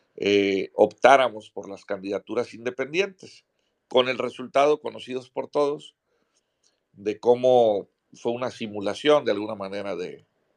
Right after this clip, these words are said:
del, tanto del I N E como, como de los partidos políticos para no permitir que los ciudadanos de a pie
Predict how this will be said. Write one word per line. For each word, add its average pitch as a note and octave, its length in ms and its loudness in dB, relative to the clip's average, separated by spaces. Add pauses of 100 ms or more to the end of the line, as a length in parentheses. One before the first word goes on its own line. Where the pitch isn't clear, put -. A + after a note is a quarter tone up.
(160)
del, E2+ 360 -4
tanto F#2 360 2
del G2+ 180 6
I A#2+ 60 0
N D#3+ 160 2
E F3 80 0
como, F#2+ 520 0 (720)
como G#2 320 -2
de G2+ 80 4
los G2+ 180 -4
partidos B2+ 440 0
políticos C#3 600 0
para A2+ 220 6
no B2 180 0
permitir B2+ 500 -4
que B2 120 -12
los G2+ 160 -18
ciudadanos G#2+ 760 -4 (420)
de G#2+ 260 2
a G2+ 120 0
pie B2 360 0